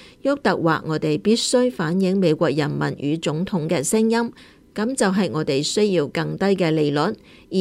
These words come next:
唔係喺國家廣場上起一座浪費巨大嘅怪物建築。」佢指出，總統川普堅定主張當前利率水準過高，應該大幅降低。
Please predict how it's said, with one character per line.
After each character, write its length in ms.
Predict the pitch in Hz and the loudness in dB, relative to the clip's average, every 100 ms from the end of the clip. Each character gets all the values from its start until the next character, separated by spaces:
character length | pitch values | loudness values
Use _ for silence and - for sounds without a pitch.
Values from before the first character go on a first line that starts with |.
| 175 | 2
唔 60 | |
係 260 | 185 185 180 | 2 2 2
喺 220 | 185 220 | 2 0
國 180 | 226 170 | 2 0
家 160 | - 214 | 0 -2
廣 260 | 208 151 180 | -2 -4 -2
場 260 | 220 143 | -2 -2
上 280 | 151 175 151 | -2 -2 0
起 160 | 175 147 | 0 0
一 120 | 185 | 0
座 280 | 185 151 156 - - | 0 -2 -2 -8 -4
浪 260 | 180 165 170 | -2 0 0
費 240 | 175 170 | 0 0
巨 200 | 170 151 | 2 0
大 200 | - 147 | 0 -4
嘅 220 | 143 151 | -2 -2
怪 280 | 143 165 156 | 0 -2 0
物 120 | 151 143 | 0 -2
建 300 | 160 156 151 | 0 0 2
築。」 220 | 196 190 - - - - | 0 0 -8 -20 -20 -2
佢 140 | 180 165 | 0 2
指 200 | 160 160 | 0 0
出， 240 | 214 190 - | 0 -2 -6
總 240 | - 175 214 | -4 -2 0
統 200 | 208 196 | 0 0
川 200 | 247 247 | 0 2
普 220 | 202 147 | 0 0
堅 220 | 190 196 | 0 2
定 220 | 175 151 | 2 0
主 200 | 151 151 | 0 -2
張 300 | 147 208 214 226 - - | 0 0 0 -2 -10 -8
當 240 | 240 247 254 | -2 -2 0
前 280 | 226 156 | 2 2
利 140 | 143 139 | 2 0
率 160 | 147 175 | 0 0
水 340 | - 156 139 | 0 0 2
準 240 | 165 147 | 0 -4
過 220 | 160 160 143 | -2 -2 2
高， 240 | 190 202 202 - - | 2 0 -4 -20 -8
應 200 | - 220 | 0 2
該 240 | 220 208 214 | 2 0 0
大 200 | 202 139 | -2 -4
幅 160 | - 190 | -4 -2
降 300 | 160 143 156 | -2 -2 -2
低。 300 | 190 208 | 0 0